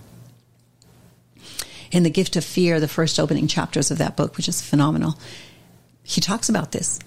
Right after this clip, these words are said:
And you know what people are feeling and experiencing? Darkness, the presence of darkness, the presence of demons, whether they're inhabiting people or a place. I have certainly stepped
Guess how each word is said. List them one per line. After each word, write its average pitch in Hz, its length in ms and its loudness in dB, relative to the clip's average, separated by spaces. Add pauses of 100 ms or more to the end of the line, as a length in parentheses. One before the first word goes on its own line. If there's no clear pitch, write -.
And 165 140 4
you 165 60 6
know 185 100 4
what 156 140 0
people 175 280 0
are 143 140 0
feeling 165 420 0
and 196 80 0
experiencing? 165 640 0 (300)
Darkness, - 480 0
the - 140 -4
presence 170 420 0
of 143 100 -6
darkness, 151 440 -2
the 165 100 -4
presence 175 380 0
of 135 120 -4
demons, 160 460 0
whether 147 200 2
they're 143 160 -2
inhabiting 147 520 0
people 175 360 0
or 143 120 0
a - 40 -4
place. - 540 -4 (800)
I 160 100 0
have 160 300 -2
certainly 175 520 2
stepped - 420 0